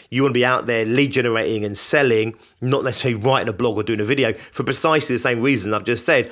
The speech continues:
Nobody's watching, nobody's engaging, nobody cares, right? And it's really hard to make a blogging channel deliver revenue, or a YouTube channel to deliver revenue, or even your Facebook post to deliver revenue, even LinkedIn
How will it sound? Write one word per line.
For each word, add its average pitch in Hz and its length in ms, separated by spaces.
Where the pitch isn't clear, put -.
Nobody's 127 600
watching, 120 400
nobody's 117 360
engaging, 117 560
nobody 135 420
cares, 139 560
right? 120 340
And - 100
it's 123 140
really 131 360
hard 123 440
to - 80
make 120 300
a 113 160
blogging 117 580
channel 123 560
deliver 135 560
revenue, 139 520
or 117 200
a 127 40
YouTube 135 460
channel 110 300
to 104 100
deliver 120 580
revenue, 123 540
or 135 120
even 180 160
your 120 100
Facebook - 640
post 113 260
to - 60
deliver 104 300
revenue, 107 340
even 202 160
LinkedIn 156 760